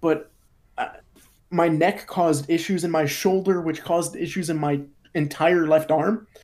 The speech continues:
where I had, like, severe, uh, strength loss. Like, I couldn't,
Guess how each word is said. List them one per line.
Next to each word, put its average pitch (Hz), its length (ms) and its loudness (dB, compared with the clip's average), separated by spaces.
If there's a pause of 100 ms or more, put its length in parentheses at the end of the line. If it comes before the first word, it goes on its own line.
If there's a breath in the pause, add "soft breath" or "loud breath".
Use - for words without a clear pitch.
(300)
where 160 500 -2
I 151 80 0
had, 151 420 -2 (120)
like, 165 320 -4
severe, 151 920 0 (160)
uh, 147 320 0
strength 151 580 -6
loss. 143 400 -8 (380)
Like, 147 140 2
I 156 120 2
couldn't, 170 300 0